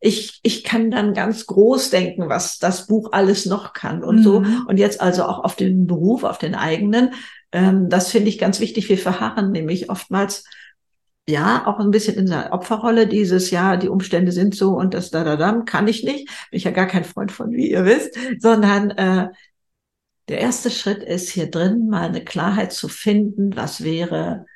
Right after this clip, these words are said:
Speaker 1: wünschenswert. Ideal
Speaker 2: Mhm.
Speaker 1: will ich gar nicht nennen, und da gibt's vielleicht auch drei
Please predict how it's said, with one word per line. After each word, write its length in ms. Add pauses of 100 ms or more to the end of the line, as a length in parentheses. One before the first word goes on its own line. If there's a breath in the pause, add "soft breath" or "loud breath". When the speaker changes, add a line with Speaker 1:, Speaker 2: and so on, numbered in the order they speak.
(500 soft breath)
Speaker 1:
wünschenswert. 1200
Ideal 500
Speaker 2:
Mhm. 40
Speaker 1:
will 120
ich 120
gar 140
nicht 420
nennen, 680
und 180
da 180
gibt's 240
vielleicht 380
auch 160
drei 460